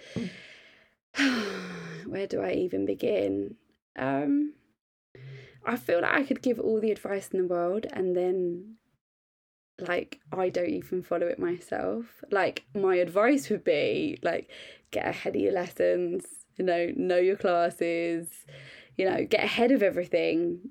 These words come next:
prepare yourself well, feel good, go get your new clothes, go get your new stationery, get ready for the term in that sense. But the reality is, like, we work in a school and, like, things are gonna get thrown at you that you weren't expecting.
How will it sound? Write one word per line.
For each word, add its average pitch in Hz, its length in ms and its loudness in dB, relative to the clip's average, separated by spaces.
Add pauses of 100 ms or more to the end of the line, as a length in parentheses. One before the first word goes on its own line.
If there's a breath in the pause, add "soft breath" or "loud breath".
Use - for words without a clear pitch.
(180)
prepare 202 360 0
yourself 196 480 0
well, 175 260 2
feel 190 300 4
good, 175 420 2
go 175 180 2
get 180 140 2
your 202 120 2
new 214 160 2
clothes, 180 480 2
go 175 140 0
get - 160 -2
your - 100 -4
new 226 180 0
stationery, 190 800 -2
get - 180 -2
ready 190 180 0
for 196 140 -8
the 196 100 0
term 185 380 -4
in 185 100 -2
that - 220 -6
sense. 180 400 -4 (720 loud breath)
But - 100 -10
the 233 100 0
reality 233 580 4
is, 170 400 -2 (100)
like, - 340 -8 (260)
we 196 140 -2
work 277 280 -4
in 202 60 0
a 185 60 2
school - 520 0 (540 soft breath)
and, 180 500 0 (1400)
like, - 300 -4 (100)
things 262 340 6
are 233 40 -2
gonna 214 180 2
get - 180 -2
thrown 180 240 2
at 165 60 2
you 160 160 0
that - 100 0
you 180 140 -2
weren't 175 180 0
expecting. - 720 -2